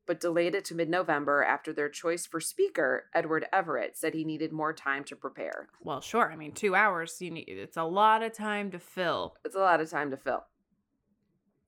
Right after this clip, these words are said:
Speaker 1: That is, <laughs> that is
Speaker 2: It's
Speaker 1: such a long speech.
Speaker 2: It's a
Speaker 1: I don't
Speaker 2: full
Speaker 1: even know what I could
Speaker 2: movie.
Speaker 1: possibly talk. That is a full-ass movie.
Speaker 2: Yeah. This, this is close to needing an intermission.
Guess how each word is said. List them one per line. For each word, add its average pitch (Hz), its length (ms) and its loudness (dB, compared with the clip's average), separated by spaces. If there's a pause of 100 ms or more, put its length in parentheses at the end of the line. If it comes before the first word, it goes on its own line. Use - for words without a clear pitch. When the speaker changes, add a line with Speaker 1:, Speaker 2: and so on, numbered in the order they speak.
(240)
Speaker 1:
That 320 160 8
is, 453 260 6 (560)
<laughs> 233 80 -10 (1000)
that 294 100 6
is 330 140 6
Speaker 2:
It's - 20 -4
Speaker 1:
such - 320 -6
a 302 100 8 (140)
long 202 560 2 (500)
speech. - 380 4
Speaker 2:
It's 262 80 2
a 269 60 4
Speaker 1:
I - 140 10
don't - 40 10
Speaker 2:
full 480 120 10
Speaker 1:
even 370 140 10
know 339 100 12
what 311 100 12
I 294 60 8
could 254 140 6
Speaker 2:
movie. - 120 -2
Speaker 1:
possibly 320 640 10
talk. 262 300 8
That 349 120 4
is 440 80 6
a - 220 2
full-ass 277 720 8
movie. 185 480 2 (100)
Speaker 2:
Yeah. 277 400 4 (400)
This, 349 280 -2
this 320 240 0
is 466 120 2
close 381 300 4
to 359 120 2
needing 311 360 6
an 247 100 2
intermission. 208 880 0